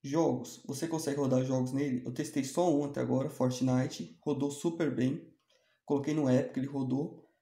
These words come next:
mas rodou ali dando umas, uns lag, tá? Mas no alto e no médio ele consegue rodar mais ou menos, é, bem.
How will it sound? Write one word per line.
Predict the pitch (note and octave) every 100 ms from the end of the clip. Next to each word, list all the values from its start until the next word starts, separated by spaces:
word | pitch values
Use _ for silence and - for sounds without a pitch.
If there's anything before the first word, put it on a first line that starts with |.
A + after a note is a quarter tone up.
| -
mas | C3 B2+
rodou | D3 C#3 C#3+
ali | C3+ C3 B2 - -
dando | C3 B2+ C3
umas, | B2 B2+ - - -
uns | B2+
lag, | B2+ B2 C#3+ F3+ - _ _ _
tá? | - C3 F#3+ -
Mas | - C3+ C3+ - -
no | D3+
alto | C3+ C3 B2+
e | C3+
no | D3+
médio | C#3+ C3+ C#3
ele | -
consegue | D3+ - C#3+ C#3
rodar | D3+ C#3 C3+
mais | C#3 C#3 C#3+
ou | E3
menos, | C#3+ C#3 C#3+ - _ _ _ _ _
é, | - C3+ C3+
bem. | B2+ C3 C3 - - -